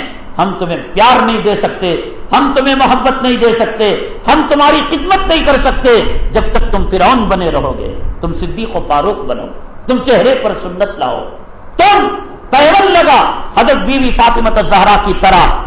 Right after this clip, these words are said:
کپڑا لے کر آؤ، لیکن حرام کی کمائی گھر میں لے کر داخل نہ ہو۔" ہماری مائیں اور بہنیں عزم کرے، ہمارے نوجوان عزم کرے، یہ معاشرے میں سدھار آ سکتا ہے۔ انشاءاللہ بقیہ باتیں پرسوں بروز پیر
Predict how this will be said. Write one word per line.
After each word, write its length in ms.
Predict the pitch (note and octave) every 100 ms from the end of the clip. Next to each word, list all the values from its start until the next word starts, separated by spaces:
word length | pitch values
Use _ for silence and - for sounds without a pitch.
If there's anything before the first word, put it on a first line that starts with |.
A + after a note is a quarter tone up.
| - -
کپڑا 360 | A#3+ D4 G4
لے 200 | F#4 F4 E4
کر 80 |
آؤ، 360 | D#4 C#4+ B3+ D#3 - - -
لیکن 300 | F3 - D#3
حرام 360 | D3 G3 A#3+
کی 80 | - F#3
کمائی 280 | E3+ F#3 F3+ -
گھر 120 | F3
میں 120 | F3
لے 140 | D3 C#3+
کر 140 | C#3 A#2
داخل 360 | A#2 G#2 A2 F#2
نہ 60 |
ہو۔" 180 | - - - - - - - - - -
ہماری 220 | B2+ C3+
مائیں 280 | B2+ E3+ F#3
اور 100 | D#3+
بہنیں 320 | E3 C3 C#3+ C3+
عزم 240 | D3 C#3 B2
کرے، 240 | C3 - - - -
ہمارے 280 | - D3+ D3+
نوجوان 420 | C#3+ D3 D3 E3+ -
عزم 280 | E3 E3+ C#4+
کرے، 300 | - D#5+ E4 - - - -
یہ 80 | -
معاشرے 380 | A#2+ C#3 D3 E3+
میں 120 | E3+
سدھار 460 | - C#3+ - B3 A#3+
آ 40 |
سکتا 300 | A#3+ - A3+
ہے۔ 380 | - A#3 - - - -
انشاءاللہ 420 | C3 B2+ F#3 A3 G#3
بقیہ 340 | F3 - A#3+ C4+ G#3+
باتیں 300 | - - G#3 C4 - - - -
پرسوں 440 | - G3 - F#3+ E2+
بروز 380 | C3 E3 F3+ F3+ G#2 -
پیر 500 | A3+ C#4 C4+ -